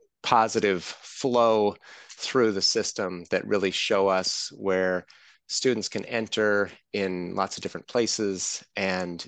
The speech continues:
emerge with the right credentials, qualifications, professional experiences to, to get them entry-level jobs and to keep them in the field throughout their career?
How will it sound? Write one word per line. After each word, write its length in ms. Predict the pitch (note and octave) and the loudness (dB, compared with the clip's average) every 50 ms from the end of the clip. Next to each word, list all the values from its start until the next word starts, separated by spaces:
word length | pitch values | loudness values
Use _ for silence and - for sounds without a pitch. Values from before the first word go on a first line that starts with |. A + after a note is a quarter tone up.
| - | -8
emerge 720 | - G2+ F#2+ F#2 F#2 F#2 F#2 F#2 F2+ E2 - - - - - - | -6 -4 -2 -2 0 0 0 0 0 -2 -4 -4 -4 -4 -4 -2
with 360 | G2+ F2+ F2 - - - - - | -2 -2 -2 -2 -8 -14 -8 -4
the 100 | - F#2 | -2 0
right 300 | E2+ F#2 F2 F2 F2 - | 2 2 2 0 0 -4
credentials, 640 | - - G#2+ G2 A2 G#2 G2+ - - G2+ F#2 F2+ - - | -6 -4 0 0 0 0 0 -2 -2 -2 -2 -2 -4 -6
qualifications, 1120 | - - G2+ F#2 F2+ F2 - - - - F#2+ F2 E2+ - - F#2 F2 F2 E2 - - - - - - - - - - - _ - - _ | -6 -2 -2 -2 -2 -2 -6 -8 -8 -6 -4 -4 -4 -4 -6 -6 -6 -6 -4 -6 -6 -6 -8 -16 -18 -18 -20 -20 -20 -20 _ -20 -16 _
professional 800 | - - - - G#2+ G2+ - - - G2+ F#2 F2+ F2 - - - - _ _ - | -6 -6 -4 -2 -2 -2 -2 -2 -4 -2 -2 -2 -2 -2 -4 -6 -10 _ _ -10
experiences 1160 | - - - - - G2+ G2 F#2+ F#2+ G2 G2 F2 - - F2+ F2+ F2 D#2+ D#2 - - - - - _ _ _ _ _ - | -6 -6 -4 -2 2 2 4 4 4 2 2 0 -2 -2 -2 -2 -2 -2 -2 -2 -4 -4 -8 -14 _ _ _ _ _ -8
to, 400 | - - F#2+ F2 E2+ E2+ E2 - - - _ - | -2 0 0 0 0 -2 -4 -6 -8 -14 _ -16
to 140 | - - | -12 -8
get 180 | - F#2+ F2+ - | -4 -4 -4 -2
them 380 | - G2 F2+ F2 F2 F2 E2 - _ - - - - - | -2 -2 -2 -2 -4 -6 -8 -10 _ -20 -20 -20 -14 -6
entry-level 540 | - C3 B2 A#2+ - A#2+ A2+ A2 G#2 F#2+ G2 | -2 -2 -2 0 0 2 2 2 2 2 0
jobs 480 | F2+ - G#2 G2 F#2+ F#2+ F#2 F2+ - - | 0 2 2 4 4 2 2 0 -4 -4
and 200 | - G2 F#2+ F2 | -4 -6 -8 -8
to 80 | - | -10
keep 280 | - - - G#2 - - | -10 -6 -6 -6 -4 -4
them 120 | F#2 F2 | -6 -6
in 120 | E2 E2 E2 | -6 -6 -8
the 60 | E2 | -8
field 380 | - - F2+ F2 E2+ E2+ D#2+ - - - - _ _ _ _ _ _ - | -6 -4 -2 0 0 -2 -4 -8 -16 -20 -20 _ _ _ _ _ _ -10
throughout 320 | - - G2+ F2+ E2+ - | -4 -2 0 0 0 0
their 120 | - E2+ E2 | -2 -6 -6
career? 460 | - - F#2 F2+ F2 E2+ - - | -6 -4 -4 -2 -2 -4 -4 -8